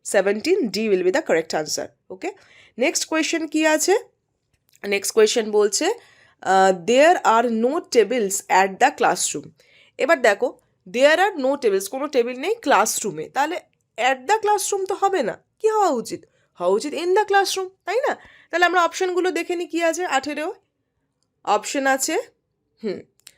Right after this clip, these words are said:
আমাকে এখানে আন্ডারলাইন করা আছে, আন্ডারলাইন করা থেকে দেখতে হবে কোনটা হবে। তাহলে আমি দেখে নেব, আমি, আহ, ডি হবে, তাই না? At the classroom তো হবে না, আমরা বুঝলাম যেটা in the classroom হবে, তাই তো? তাহলে in the classroom হলে option number D will be the correct answer। ঠিক আছে, চলো নেক্সট কোয়েশ্চেন দেখে নিই।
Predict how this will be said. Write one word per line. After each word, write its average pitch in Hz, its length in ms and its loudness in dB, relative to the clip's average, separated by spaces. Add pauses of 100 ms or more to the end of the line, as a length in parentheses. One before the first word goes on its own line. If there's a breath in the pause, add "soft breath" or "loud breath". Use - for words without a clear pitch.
(200 soft breath)
আমাকে 233 260 0
এখানে 285 200 2
আন্ডারলাইন 240 500 4
করা 277 220 4
আছে, 277 180 2
আন্ডারলাইন 220 360 0
করা - 160 -4
থেকে 240 200 -2
দেখতে 202 280 2
হবে 311 140 0
কোনটা 190 360 4
হবে। 156 160 0
তাহলে 226 200 4
আমি 247 140 2
দেখে 240 200 -2
নেব, 254 200 0
আমি, 247 560 0
আহ, 196 260 0
ডি 247 300 -4
হবে, 233 300 0 (220)
তাই 262 120 -8
না? 349 180 -2 (300 soft breath)
At 196 160 4
the 240 100 4
classroom 262 400 2
তো 277 80 2
হবে 269 180 4
না, 277 80 0
আমরা 277 160 0
বুঝলাম 302 380 -2
যেটা 330 180 -2
in 302 240 -2
the 277 120 4
classroom 214 360 2
হবে, 170 180 2
তাই 381 160 6
তো? 185 120 2 (320 soft breath)
তাহলে 294 180 -2
in 294 80 -2
the 320 140 0
classroom 330 340 -2
হলে 339 160 2 (160)
option 277 260 -4
number 285 160 -2
D 233 120 -6 (120)
will 320 160 0
be 311 40 -4
the 339 160 -4
correct 339 240 -2
answer। 359 280 2 (380)
ঠিক 330 140 -2
আছে, 381 160 4 (220)
চলো - 260 -12 (200)
নেক্সট 269 220 -6
কোয়েশ্চেন 320 320 -4
দেখে 320 200 -4
নিই। 370 140 -6